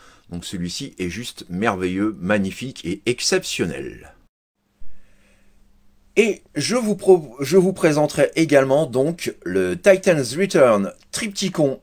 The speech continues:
à l'échelle Titan Class. Voilà, un énorme monstre, euh, ma foi, très très sympa, hein. C'est vrai que c'est une superbe pièce, euh, bien mieux en tout cas que le, le Fortress Maximus. Je ferai donc également un comparatif avec le Triptychon Génération un.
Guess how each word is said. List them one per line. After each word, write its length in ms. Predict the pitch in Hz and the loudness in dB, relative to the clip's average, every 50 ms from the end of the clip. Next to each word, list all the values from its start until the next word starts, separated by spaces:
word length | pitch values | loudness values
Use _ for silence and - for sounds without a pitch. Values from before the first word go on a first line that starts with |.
| _ | _
à 120 | - 143 131 | 2 4 4
l'échelle 500 | 123 123 117 - 139 113 104 101 98 - | 4 2 2 2 4 4 4 4 2 2
Titan 380 | - 202 190 190 165 131 120 | 2 2 2 2 0 -2 -2
Class. 440 | 104 107 104 98 117 - - - - | 0 2 4 4 4 4 2 -2 -2
Voilà, 340 | 90 92 85 87 92 - - - | -2 -2 0 0 -2 -2 -4 -8
un 320 | 76 82 85 90 104 123 | -10 -8 -6 -6 -4 -2
énorme 720 | 156 190 190 147 123 123 135 147 160 - 98 101 107 110 | 0 0 0 0 -2 -2 0 2 2 2 0 0 -2 -2
monstre, 600 | 110 110 113 117 135 185 190 - - - 85 - - _ - - - - _ _ _ _ - | -2 -2 -2 -2 -2 -4 -6 -6 -6 -8 -8 -8 -10 _ -20 -20 -20 -20 _ _ _ _ -4
euh, 600 | 80 78 78 78 78 78 78 78 76 76 76 78 | -2 0 0 0 0 0 0 -2 -2 -4 -4 -2
ma 180 | 82 98 104 | 0 0 0
foi, 380 | 101 - - 127 120 107 104 - _ _ _ _ - | 0 0 2 2 2 2 2 -2 _ _ _ _ -14
très 200 | - - 135 127 | -8 -6 -6 -6
très 180 | - - 131 110 | -4 -4 -4 -4
sympa, 300 | - - 113 104 104 101 | -2 -2 -2 0 4 4
hein. 260 | 107 107 101 92 87 | 6 6 4 2 -2
C'est 140 | - - 92 | -6 -6 -2
vrai 160 | 85 101 98 | -2 -2 -2
que 60 | - | -2
c'est 200 | - 98 92 - | -6 -12 -12 -10
une 120 | 92 85 | -10 -10
superbe 500 | - - - - 147 - 135 110 110 104 | -8 -10 -10 -8 -2 -2 0 0 0 0
pièce, 460 | 95 - 113 101 117 - - - - - - - - - _ - | -2 0 0 0 0 -2 -4 -8 -8 -12 -20 -20 -20 -20 _ -12
euh, 120 | 69 73 78 | -8 -8 -8
bien 460 | 82 82 85 92 117 135 156 151 143 | -8 -10 -10 -6 -2 0 2 2 2
mieux 240 | 127 127 135 139 139 | 2 0 0 0 0
en 80 | 123 | -2
tout 140 | 117 - 120 | -4 -6 -6
cas 200 | 113 - 135 123 | -2 0 0 0
que 140 | 117 - 113 | 0 -2 -2
le, 200 | 110 110 107 107 | -2 0 2 2
le 140 | 107 113 113 | 2 0 -2
Fortress 460 | - - 113 - - - 127 - - | -4 -6 -10 -8 -8 -8 -8 -6 -4
Maximus. 600 | 117 110 104 - 113 107 110 117 147 165 - - - - - - - - - - - _ | -4 -4 -4 -6 -8 -6 -6 -6 -6 -8 -10 -12 -16 -20 -20 -20 -20 -20 -20 -20 -20 _
Je 220 | - 87 90 113 110 | -12 -4 -2 -2 -2
ferai 240 | 107 - - 127 123 | 0 2 2 2 2
donc 260 | 120 123 123 117 - | 2 0 -4 -2 -4
également 540 | 120 110 117 113 113 117 127 127 123 117 107 | -2 0 2 2 2 2 2 2 2 2 2
un 60 | 107 | 0
comparatif 760 | - 123 120 113 127 117 113 113 113 - - 131 127 120 - | 0 -2 0 2 4 6 8 6 6 4 0 -10 -6 -2 0
avec 280 | 110 98 104 104 101 - | 2 2 2 2 0 0
le 480 | 104 98 98 95 95 95 95 95 92 95 | 0 2 2 2 2 0 0 -2 -4 -4
Triptychon 500 | - - 160 - - 143 - 139 139 120 | -6 -8 -6 -6 -8 -10 -8 -8 -6 -4
Génération 600 | 113 131 139 135 120 113 113 113 - 123 104 98 | -4 -2 -2 0 2 2 2 0 -2 -4 -2 0
un. 140 | 98 117 - | 0 -2 -4